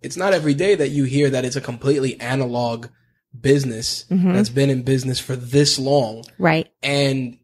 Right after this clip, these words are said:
Speaker 1: everything is kept meticulous. I mean, I've been in the store and everything is, is by the numbers. And it's, it amazes me just hearing that. I, here I'm thinking, "Oh, you know, maybe they just put everything in QuickBooks or something behind the
Speaker 2: No.
Speaker 1: scenes." Everything is in a,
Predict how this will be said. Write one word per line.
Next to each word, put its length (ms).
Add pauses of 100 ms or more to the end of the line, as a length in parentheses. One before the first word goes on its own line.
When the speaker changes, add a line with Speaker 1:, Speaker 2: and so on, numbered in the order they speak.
(400)
Speaker 1:
everything 420
is 140
kept 300
meticulous. 760
I 140
mean, 380
I've 220
been 140
in 100
the 60
store 520 (460)
and 440 (100)
everything 440
is, 340
is 160
by 240
the 100
numbers. 500
And 160
it's, 300 (240)
it 140
amazes 580
me 400
just 280
hearing 360
that. 240
I, 180
here 240
I'm 100
thinking, 360
"Oh, 120
you 140
know, 160
maybe 220
they 80
just 180
put 80
everything 280
in 160 (140)
QuickBooks 560
or 40
something 200
behind 400
the 40
Speaker 2:
No. 60
Speaker 1:
scenes." 140
Everything 360
is 100
in 100
a, 200